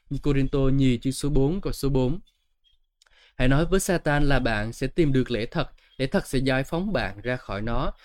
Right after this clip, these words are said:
Hãy để cho Satan biết rằng bởi việc xưng nhận lời Đức Chúa Trời, bạn đã được tự do ra khỏi quyền thống trị của nó và bạn đã biết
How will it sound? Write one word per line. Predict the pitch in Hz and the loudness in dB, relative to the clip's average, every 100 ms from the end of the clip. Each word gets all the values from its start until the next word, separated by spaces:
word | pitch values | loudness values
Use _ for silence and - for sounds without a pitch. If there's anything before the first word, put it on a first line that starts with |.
| _ | _
Hãy | 139 | 0
để | 139 | 2
cho | 123 190 | 2 0
Satan | 190 175 160 151 | -2 0 0 0
biết | 208 - | -2 -2
rằng | 147 120 - _ | -2 -2 -8 _
bởi | 127 160 | 2 4
việc | 156 | 4
xưng | - 175 165 | 4 2 2
nhận | 135 101 107 | 2 0 -2
lời | 120 117 | -2 -2
Đức | 113 | -4
Chúa | 185 | -4
Trời, | - 139 120 107 _ - | 0 0 0 -4 _ -8
bạn | 123 120 | -6 -2
đã | 123 | -2
được | 143 - | -2 0
tự | 123 117 | 0 0
do | 156 160 | 0 0
ra | 165 | -2
khỏi | 165 104 | -4 -6
quyền | 131 135 107 | -2 -2 -2
thống | 160 175 | -4 -2
trị | 117 | -4
của | 98 110 | -4 -4
nó | 123 135 | -2 -2
và | - | -4
bạn | 135 101 101 110 | -4 -4 -6 -6
đã | 101 | -6
biết | 127 | -4